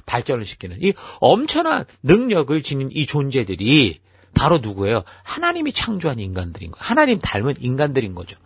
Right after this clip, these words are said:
하나님은 사람을 하자가 있게 만든 게 아니에요. 너무 엄청난 존재로 만드신 거예요. 하나님 닮은 인간이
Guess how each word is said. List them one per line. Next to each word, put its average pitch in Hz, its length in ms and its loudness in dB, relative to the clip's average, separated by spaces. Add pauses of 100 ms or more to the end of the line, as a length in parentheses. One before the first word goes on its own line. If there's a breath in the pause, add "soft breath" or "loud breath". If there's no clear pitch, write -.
(300 loud breath)
하나님은 240 560 4 (280 loud breath)
사람을 220 520 2 (100)
하자가 294 520 0
있게 247 180 -2
만든 208 280 -2
게 240 100 -2
아니에요. 170 520 -2 (240 loud breath)
너무 220 320 8 (140)
엄청난 339 520 2
존재로 147 340 -2
만드신 123 500 -4
거예요. 110 560 2 (200 loud breath)
하나님 277 420 4
닮은 160 300 0
인간이 127 520 0